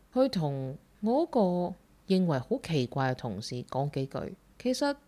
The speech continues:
佢一啲都唔怪，只係佢有個人嘅風格啫。有冇覺得嘅情緒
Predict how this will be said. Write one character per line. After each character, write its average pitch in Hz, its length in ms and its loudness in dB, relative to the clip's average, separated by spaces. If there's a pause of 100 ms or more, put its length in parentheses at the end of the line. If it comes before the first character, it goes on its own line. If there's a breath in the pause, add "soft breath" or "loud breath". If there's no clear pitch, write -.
(220)
佢 208 180 2
一 - 20 2
啲 269 160 -2
都 285 100 -4
唔 190 140 -4
怪， 110 420 -4 (220)
只 262 140 -6
係 175 420 0
佢 147 140 -2
有 135 120 0
個 131 200 -8
人 107 100 -6
嘅 - 100 -10
風 165 220 -4
格 160 100 -4
啫。 165 440 -4 (600)
有 262 140 0
冇 294 160 0
覺 285 240 -4
得 311 120 -2 (140)
嘅 156 100 2
情 120 320 -4
緒 117 380 -6